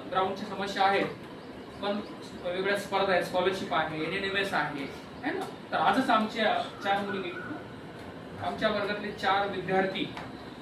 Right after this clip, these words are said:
अ, भाषण स्पर्धेला गेली संभाजीनगरला. ते नक्की पहिलं, दुसरं, पहिलं जाऊ दे, कुठलं तरी बक्षीस आणणार आहेत ते, कारण तसे आम्हाला आत्मविश्वास आहे, कारण मागच्या आठ दिवसापासून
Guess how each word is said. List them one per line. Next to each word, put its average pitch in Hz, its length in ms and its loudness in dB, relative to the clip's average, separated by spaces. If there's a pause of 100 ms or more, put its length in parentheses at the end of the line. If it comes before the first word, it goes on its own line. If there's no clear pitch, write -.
(180)
अ, 160 100 -2 (120)
भाषण - 240 2
स्पर्धेला 196 440 2
गेली 151 260 0 (240)
संभाजीनगरला. 156 680 0 (760)
ते 214 60 -4
नक्की 262 220 6
पहिलं, 254 360 8
दुसरं, 240 280 2
पहिलं 233 320 2
जाऊ 233 120 2
दे, 196 100 0
कुठलं 277 280 4
तरी 277 80 8
बक्षीस 233 320 0
आणणार 190 280 4
आहेत 160 120 4
ते, - 180 -6 (460)
कारण 254 220 4
तसे 285 120 6
आम्हाला 262 280 10
आत्मविश्वास 285 440 10
आहे, - 140 -2 (340)
कारण 208 160 4
मागच्या 214 340 6
आठ 226 240 8
दिवसापासून 240 680 2